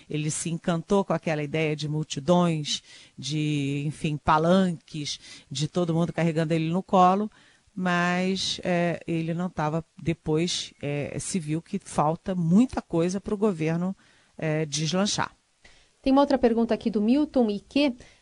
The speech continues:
Speaker 2: A responsabilidade é do Congresso em votar ou não a reforma da Previdência? O governo já apresentou e entregou.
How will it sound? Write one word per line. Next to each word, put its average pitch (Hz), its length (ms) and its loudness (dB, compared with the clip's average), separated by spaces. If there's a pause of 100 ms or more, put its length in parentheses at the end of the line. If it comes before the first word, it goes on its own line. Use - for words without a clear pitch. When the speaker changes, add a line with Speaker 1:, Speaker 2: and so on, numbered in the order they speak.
(120)
Speaker 2:
A 226 60 0
responsabilidade 269 1000 4
é 240 300 6
do 220 140 0
Congresso 226 640 2
em 214 80 0
votar 277 480 4
ou 247 160 6
não 240 320 2
a - 20 4
reforma 214 380 -2
da 202 80 0
Previdência? 165 640 -2
O - 20 -2
governo 269 420 4
já 262 120 2
apresentou 247 580 0
e 302 40 -2
entregou. 233 580 4